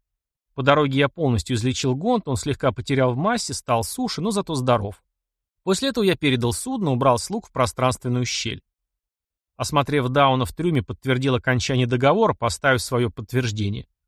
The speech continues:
После этого стал поднимать шелх, управлять он умел, в офицерском училище научили.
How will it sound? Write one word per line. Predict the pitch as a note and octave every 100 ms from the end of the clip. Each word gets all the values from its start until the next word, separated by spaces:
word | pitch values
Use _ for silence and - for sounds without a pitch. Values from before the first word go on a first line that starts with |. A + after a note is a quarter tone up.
| _ _ _
После | A3+ G#3+ D4
этого | A#3
стал | - A3+ G3+
поднимать | F3+ F3 F#3+ G3
шелх, | - C3+ C3 -
управлять | C3 G#3+ C4 B3+ D#3
он | C3
умел, | C#3+ G3+ D3+
в |
офицерском | B2+ C3 F#3 - C3+
училище | A#2+ - A#2+ G#2 -
научили. | A#2 G#2+ - G#2+